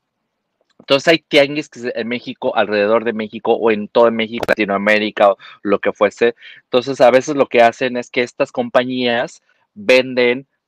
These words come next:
pacas, literal, bolsas muy grandes, y le echan ropa de muchas marcas y no te dicen qué hay adentro, nada más te dicen, "Dame cien dólares". Entonces, la gente compra sin saber qué hay adentro,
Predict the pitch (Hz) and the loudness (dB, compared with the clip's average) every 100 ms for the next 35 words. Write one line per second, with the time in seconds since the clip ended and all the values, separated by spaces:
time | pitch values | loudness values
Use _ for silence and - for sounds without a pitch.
0 | _ 135 - 117 139 - 104 107 110 110 | _ 0 2 -2 -4 -8 -14 -6 -4 -4
1 | 98 120 120 127 127 - 113 110 110 107 | -4 -4 0 -2 -4 -10 -10 -6 -4 -4
2 | 107 107 117 165 _ _ _ _ _ _ | -4 -6 -6 -8 _ _ _ _ _ _
3 | 131 127 135 - 147 131 139 135 139 147 | -6 -4 -4 -4 -6 0 2 4 2 4
4 | 156 117 120 123 135 - 143 131 131 131 | 2 -4 -10 -8 -12 -8 -10 -8 -6 -4
5 | 123 120 117 175 - _ _ _ - 120 | -4 -4 -4 -6 -16 _ _ _ -14 -12
6 | 117 110 120 127 - 139 139 143 - 135 | -12 -18 -10 -8 -2 -2 -2 -8 -6 -6
7 | 135 139 127 117 110 131 135 - 92 107 | -4 2 4 4 2 -2 -4 -6 -6 -2
8 | 127 139 - 113 120 117 101 117 120 120 | 0 0 -4 -8 -6 -8 -2 0 2 0
9 | 131 - 127 117 110 117 101 90 _ _ | -4 -4 -4 -4 2 2 2 -4 _ _
10 | _ _ _ _ _ 120 123 139 - _ | _ _ _ _ _ -6 -2 -4 -6 _
11 | _ _ _ 120 127 147 143 147 - 135 | _ _ _ -2 0 0 -2 -4 2 2
12 | 131 139 135 - 120 - 120 123 131 123 | 2 0 0 -6 -10 -2 0 0 0 2
13 | 117 120 120 120 117 123 | 2 0 -6 -8 -4 -4